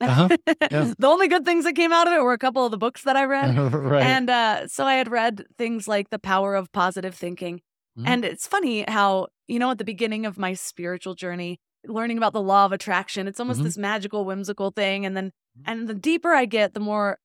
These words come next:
Speaker 2: it makes sense to me. But at this point, I was a very surface level understanding. And so I just thought, "I'm not gonna let any of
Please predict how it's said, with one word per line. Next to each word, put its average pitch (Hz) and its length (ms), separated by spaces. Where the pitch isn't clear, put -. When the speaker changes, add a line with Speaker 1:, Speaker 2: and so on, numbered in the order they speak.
Speaker 2:
it 214 160
makes 190 280
sense - 400
to 170 80
me. 127 200
But 247 160
at 247 100
this 254 140
point, 330 340
I 214 80
was 202 180
a 185 120
very 262 260
surface 196 480
level 175 240
understanding. 160 720
And 175 100
so 185 140
I 214 160
just 220 160
thought, 170 320
"I'm 311 100
not 269 100
gonna 202 140
let 175 160
any 254 200
of 220 100